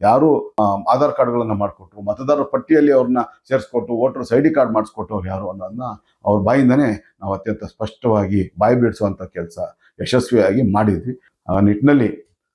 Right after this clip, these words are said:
ಬೆಂಗಳೂರಿನ ನಾಗರಿಕರ, ಕರ್ನಾಟಕ ರಾಜ್ಯದ ನಾಗರಿಕರ, ಪ್ರತಿಯೊಬ್ಬ ನಾಗರಿಕರ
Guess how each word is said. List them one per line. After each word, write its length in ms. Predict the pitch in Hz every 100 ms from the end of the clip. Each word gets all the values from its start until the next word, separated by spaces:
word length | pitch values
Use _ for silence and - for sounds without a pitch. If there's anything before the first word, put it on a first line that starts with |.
| -
ಬೆಂಗಳೂರಿನ 460 | 95 104 117 113 117
ನಾಗರಿಕರ, 800 | 113 98 104 113 113 113 113 117 123 - _ _ _ _ _ _
ಕರ್ನಾಟಕ 800 | 98 110 117 113 120 113 104 - _ _
ರಾಜ್ಯದ 640 | 98 107 101 107 113 113 107
ನಾಗರಿಕರ, 640 | 95 107 113 107 107 104
ಪ್ರತಿಯೊಬ್ಬ 480 | 104 92 - 110 104
ನಾಗರಿಕರ 580 | 87 101 107 107 107